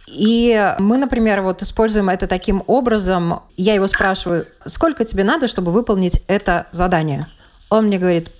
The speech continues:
«Пять минут, семь минут или десять минут». Я выставляю будильник.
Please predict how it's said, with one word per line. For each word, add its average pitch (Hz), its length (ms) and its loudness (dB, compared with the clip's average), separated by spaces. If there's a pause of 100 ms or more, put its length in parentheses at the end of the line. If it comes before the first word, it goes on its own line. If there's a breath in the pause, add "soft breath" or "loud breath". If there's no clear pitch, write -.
«Пять 277 260 0
минут, 320 340 0 (360 soft breath)
семь 262 340 0
минут 254 380 0
или 185 180 2
десять 233 380 0
минут». 247 240 2
Я 196 160 2
выставляю 190 500 0
будильник. 285 600 0